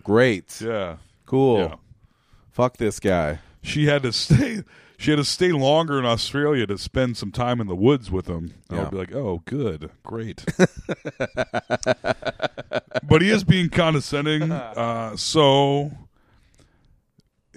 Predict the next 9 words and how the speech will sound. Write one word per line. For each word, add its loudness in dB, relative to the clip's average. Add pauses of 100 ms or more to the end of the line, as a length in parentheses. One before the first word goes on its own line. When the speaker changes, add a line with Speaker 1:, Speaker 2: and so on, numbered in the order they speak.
(600)
Speaker 2:
oh, 6
there's 4
fat -2
shaming 0
in -2
this -8
movie -6
too. -6 (840)
Not, -16